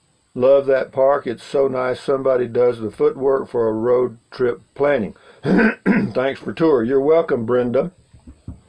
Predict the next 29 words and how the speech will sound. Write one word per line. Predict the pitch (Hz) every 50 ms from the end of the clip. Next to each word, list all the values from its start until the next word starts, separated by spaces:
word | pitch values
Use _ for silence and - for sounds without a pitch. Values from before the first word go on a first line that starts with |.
| - - - - _ _ _ _ _ _ _ _ _ _ - - - - - - - - _ _
Tracy | - 143 139 143 135 - 135 120
Phillips, | 110 - 147 143 160 165 - - -
"You're | 131 135 151 156 143
a | 127 110
hoot, | 107 123 170 156 131 -
Rusty. | 131 123 117 117 117 - 139 135 139
Good | 139 120 107 123 139 139 127
video." | 127 147 147 131 117 104 98 98
Well, | 101 104 107 117
I'm | 123 131 127 104
hooting, | 135 139 139 - 98 95
all | 98 98 98 101
right. | 107 110 - _ _ _ _ _ _ _ _ _ _ _ _ _ -
Uh, | 135 127
anyway, | - - 156 180 190 202 156 139 131 131 131
Strongland | 127 - - - 147 151 156 160 160 151 147 143 143 143 143 139 139 127
Speed | - - - - - 147 147 143 139
X | 135 135 143 160 - - -
says, | - - 151 139 131 123 120 101 107 123
uh, | 117 113 110 104 101 104 - - -
"That | 107 127 139 139 - -
park | - 147 143 143 139 -
ranger | - 135 131 131 135 131 127 131 123
lady | 127 127 131 135 135 127 113
catches | - - 131 131 113 - 120 110 104
Rusty | 113 123 127 127 120 - - 120
with | 110 110 107 104
a | 104
brew | 98 110 123 139 147 147 151 147 147